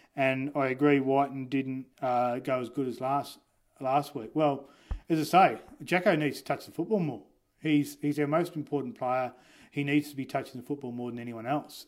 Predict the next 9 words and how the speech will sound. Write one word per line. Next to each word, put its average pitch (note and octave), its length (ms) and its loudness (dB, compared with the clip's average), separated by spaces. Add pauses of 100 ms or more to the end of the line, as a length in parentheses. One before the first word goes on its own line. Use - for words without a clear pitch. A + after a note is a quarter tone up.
(120)
Um, A#2 540 -8 (800)
if B2+ 180 -10
he, C3+ 280 0 (920)
if - 80 -20
he's, C#3+ 380 -6 (100)
um, A#2 480 -6
touching D3 340 -6
the A#2 60 -10
football, A2+ 520 -10